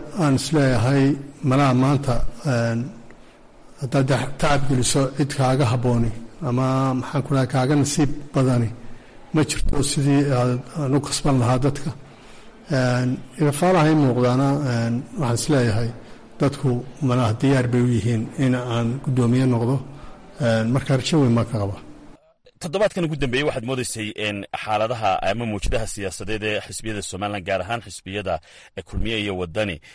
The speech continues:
Speaker 2: inay si isugu eg yihiin mela-, meelaha qaarkood. Tusaale ahaan, in toddobaadkii dhowaa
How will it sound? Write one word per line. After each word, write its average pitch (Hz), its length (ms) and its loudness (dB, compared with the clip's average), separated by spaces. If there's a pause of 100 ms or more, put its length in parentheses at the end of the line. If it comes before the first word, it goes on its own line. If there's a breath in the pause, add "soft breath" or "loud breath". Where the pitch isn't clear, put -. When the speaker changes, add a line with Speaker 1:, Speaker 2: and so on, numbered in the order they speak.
(160 loud breath)
Speaker 2:
inay 135 220 -2
si - 200 -2 (120)
isugu 139 320 -6
eg 123 200 -6
yihiin 95 320 -4
mela-, 104 220 0
meelaha 107 260 -4
qaarkood. 90 340 -4
Tusaale 113 280 -2
ahaan, 135 200 -4 (360 loud breath)
in 131 140 -4 (280)
toddobaadkii 147 480 -4
dhowaa 120 340 0